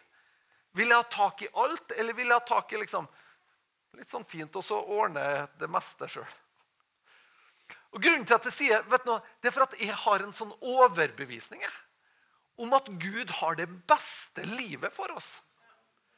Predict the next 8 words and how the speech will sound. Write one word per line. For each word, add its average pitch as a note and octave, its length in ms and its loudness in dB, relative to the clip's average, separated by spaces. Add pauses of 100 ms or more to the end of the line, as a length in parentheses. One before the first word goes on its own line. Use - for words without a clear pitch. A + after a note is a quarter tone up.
(360)
Og B3 140 8
at B3 100 2
det C4+ 60 -2 (180)
beste - 480 4
livet, A#3 320 -2
det B3 120 2
finnes B3 680 -6
i G#3+ 140 -6